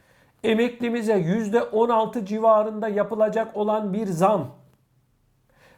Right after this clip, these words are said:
bu emeklimizin geçim derdini çözmeyecektir. Kanayan yarasına melhem olmayacaktır. Emeklimize verilecek olan yüzde on altılık zam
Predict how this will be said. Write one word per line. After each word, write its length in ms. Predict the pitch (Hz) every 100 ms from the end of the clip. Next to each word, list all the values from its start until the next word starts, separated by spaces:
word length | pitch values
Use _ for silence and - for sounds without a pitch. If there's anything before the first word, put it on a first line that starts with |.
| -
bu 320 | 156 277 277
emeklimizin 960 | 233 226 208 208 220 208 196 233 214 170
geçim 460 | 185 185 254 233
derdini 460 | 220 208 180 233 -
çözmeyecektir. 1080 | 220 180 170 156 - - - - - _ _ _ _ -
Kanayan 560 | 196 220 240 247 233
yarasına 540 | 202 226 214 247 240 226
melhem 580 | 220 202 175 240 226 - _
olmayacaktır. 1040 | 185 202 214 156 143 - - _ _ _ _ _
Emeklimize 680 | 185 233 233 240 233 226 233
verilecek 460 | 220 233 220 233 226
olan 320 | 226 220 170
yüzde 540 | 165 226 214 233 226 - -
on 220 | 220 254
altılık 560 | 233 202 220 214 202 170
zam 580 | 143 214 240 226 185